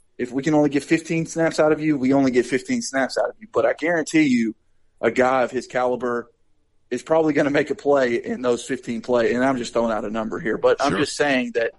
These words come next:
Speaker 1: you get him on the field, he's gonna make plays, whether it be tackle for losses, whether it be a, a touchdown catch, whether it be an interception or, or whatever. I mean, he's just too good, uh, not to get on the field. So I just think you, you take however many plays you can get from him.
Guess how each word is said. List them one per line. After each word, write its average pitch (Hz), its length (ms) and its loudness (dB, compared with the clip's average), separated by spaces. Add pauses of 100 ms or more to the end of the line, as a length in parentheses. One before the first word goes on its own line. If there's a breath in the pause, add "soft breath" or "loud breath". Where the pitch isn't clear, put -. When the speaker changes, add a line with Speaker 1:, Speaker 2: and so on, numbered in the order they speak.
(340)
Speaker 1:
you 147 120 -4
get 156 180 4
him 147 160 2
on 139 100 4
the 123 60 -2
field, 131 280 2
he's 131 200 -4
gonna 131 240 2
make 110 260 -2
plays, 107 420 -2
whether 113 300 2
it 110 80 -2
be 113 140 -6
tackle 131 340 -2
for 110 160 -6
losses, 143 600 0 (380)
whether 117 220 2
it 107 60 -6
be 120 220 0
a, 107 100 -2 (120)
a - 40 -4
touchdown 139 460 -4
catch, 131 340 0
whether 113 240 -6
it 104 60 -12
be 113 180 -2
an 113 120 -4
interception 123 680 0
or, 110 200 2
or 123 200 2
whatever. 127 420 4
I - 40 -8
mean, 120 100 -6
he's 139 240 -6
just 131 180 -8
too 127 200 -4
good, 120 340 4 (580)
uh, 110 180 2
not 120 320 0
to 113 80 -8
get 113 120 2
on 110 80 -2
the 117 80 -4
field. 113 260 2
So 113 140 2
I 120 60 4
just 123 220 -4
think 120 200 -4
you, 107 180 -10
you 113 180 2
take 127 280 2
however 120 320 2
many 117 160 -2
plays 117 320 0
you 110 80 -8
can 113 140 -14
get 120 180 0
from - 220 -16
him. 110 100 -20